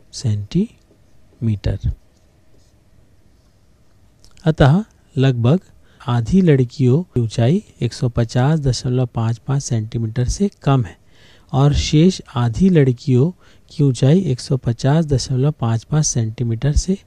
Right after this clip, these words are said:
अधिक या उसके बराबर है। इसी प्रकार हम आंकड़ों को से अधिक के रूप में व्यवस्थित कर सकते हैं।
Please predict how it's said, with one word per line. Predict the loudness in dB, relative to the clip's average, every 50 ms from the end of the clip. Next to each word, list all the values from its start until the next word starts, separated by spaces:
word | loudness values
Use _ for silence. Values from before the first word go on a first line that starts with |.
| _ _ _ _ _ _ _ _ -6 -2
अधिक | 2 6 6 6 6 6 4 0
या | 0 0 0 -2 _ _ _ _ _ _ _ _ _ _ _ _ _ -4
उसके | -4 -4 -4 -6 -10 -12 -12 -14 -8 -2 -2 0 2
बराबर | 4 4 4 4 4 2 2 0 0
है। | -4 -10 -16 -20 -20 _ _ _ _ _ _ _ -20 _ 0
इसी | 2 4 4 4 6
प्रकार | 6 6 4 4 4 4 4 4
हम | 2 0 0 -2
आंकड़ों | -2 -2 0 4 4 4 4
को | 4 0 -4 -4 -4 _ _ _ _ _ _ _ _ _ _ _ _ _ _ -10
से | 0 6 6 8 8
अधिक | 8 6 4 4 2 2
के | 2 2 4 6
रूप | 6 4 4 2 -2 -2
में | 0 0 0 0 -2 -8 -4 0
व्यवस्थित | 2 4 4 4 4 4 4 4 4 4
कर | 4 4 2 2
सकते | 0 -4 -8 -10 _ _ -10 -10
हैं। | -10 -10 -14